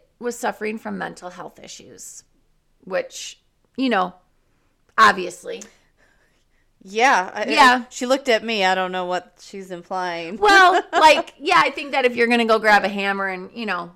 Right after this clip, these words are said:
Speaker 1: kill
Speaker 2: Yeah.
Speaker 1: your wife and try to kill your daughter, you probably have some mental health
Speaker 2: Something
Speaker 1: issues,
Speaker 2: not
Speaker 1: right?
Speaker 2: right. Something not right there.
Speaker 1: Yeah. So
Speaker 2: Hammers are for construction
Speaker 1: Yeah.
Speaker 2: projects.
Speaker 1: Right, exactly. So also in this probate, um, there was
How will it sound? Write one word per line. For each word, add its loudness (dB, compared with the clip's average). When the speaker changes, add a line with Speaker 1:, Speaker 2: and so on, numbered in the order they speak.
Speaker 1:
kill -2
Speaker 2:
Yeah. 0
Speaker 1:
your -6
wife -4
and -10
try -6
to -6
kill -8
your -10
daughter, 0
you -10
probably 0
have 0
some -12
mental -10
health -16
Speaker 2:
Something -10
Speaker 1:
issues, -10
Speaker 2:
not -4
Speaker 1:
right? -2
Speaker 2:
right. -20
Something -12
not -12
right -14
there. -14
Speaker 1:
Yeah. 0
So -4
Speaker 2:
Hammers 0
are -2
for -16
construction -10
Speaker 1:
Yeah. 2
Speaker 2:
projects. -8
Speaker 1:
Right, -8
exactly. -18
So 0
also 2
in -6
this -12
probate, -8
um, -8
there -6
was -10